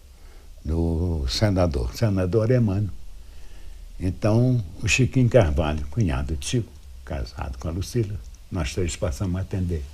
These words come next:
Cada um atendia um caso, et cetera, et cetera. E isso foi até Chico pra Pe-, pra Uberaba. O grupo continuou.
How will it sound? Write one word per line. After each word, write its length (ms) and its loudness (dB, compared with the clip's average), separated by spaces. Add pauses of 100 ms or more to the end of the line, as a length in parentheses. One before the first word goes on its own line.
(680)
Cada 280 -4
um 100 -2
atendia 540 -4
um 80 -4
caso, 360 -6 (100)
et 120 -4
cetera, 420 -4
et 60 -4
cetera. 260 -10 (1700)
E 60 4 (180)
isso 280 4
foi 520 6 (200)
até 920 12
Chico 500 0
pra 200 6
Pe-, 400 4
pra 220 6
Uberaba. 720 6 (880)
O 80 -4
grupo 380 4
continuou. 640 2